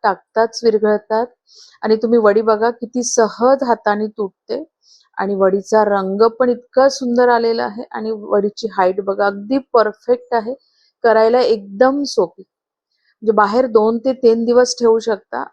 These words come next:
आठ ते दहा दिवस फ्रीजमध्ये राहतात. वडी खाऊन कोणालाही कळणार नाही की ह्या वड्या कशाच्या आहेत. कमी खर्चामध्ये इतक्या पौष्टिक आणि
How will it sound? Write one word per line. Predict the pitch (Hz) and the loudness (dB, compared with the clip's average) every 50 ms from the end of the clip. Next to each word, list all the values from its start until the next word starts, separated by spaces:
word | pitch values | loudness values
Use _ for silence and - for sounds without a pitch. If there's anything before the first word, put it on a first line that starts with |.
| _ - | _ -6
आठ | 185 190 - | -6 -6 -6
ते | _ - 214 | _ -8 -6
दहा | 196 208 196 208 | -4 0 0 0
दिवस | 202 208 214 220 247 247 - - - | 2 2 2 2 2 0 -2 -6 -4
फ्रीजमध्ये | - 226 226 226 - 240 233 233 233 233 | -2 -2 -2 -2 -2 -2 0 2 2 2
राहतात. | 233 220 208 202 - - 233 269 - _ _ _ _ - _ _ _ _ | 2 0 -2 -4 -4 -4 -6 -6 -6 _ _ _ _ -20 _ _ _ _
वडी | 233 226 254 262 | 2 2 2 2
खाऊन | - 254 269 277 269 | 0 -2 -2 -2 0
कोणालाही | 254 269 240 233 247 247 254 247 247 285 | 2 2 2 4 4 2 2 2 0 -2
कळणार | 277 - 277 240 226 226 226 220 220 | -2 0 0 0 2 2 0 -2 0
नाही | 220 226 247 | -2 -2 -4
की | 254 - - 254 | -4 -2 -4 -2
ह्या | 226 220 | -2 0
वड्या | 214 208 196 196 208 | 0 0 2 0 0
कशाच्या | 214 - 202 - - 185 185 - - 175 - | -2 -6 -8 -8 -8 -10 -12 -12 -16 -20 -20
आहेत. | _ _ _ _ _ _ _ | _ _ _ _ _ _ _
कमी | - 196 196 214 247 240 247 | -6 -4 -2 -2 -4 -4 -2
खर्चामध्ये | 233 220 214 220 - 226 220 214 214 208 233 240 | -2 -2 -2 0 -2 -2 0 0 0 2 2 2
इतक्या | - 202 208 - _ _ - 254 262 | 2 -2 -6 -12 _ _ 0 0 0
पौष्टिक | 262 262 254 214 208 214 214 - _ 233 240 247 240 - | 0 0 0 0 0 0 -2 -6 _ -10 -10 -8 -8 -8
आणि | - 196 208 | -6 -6 -6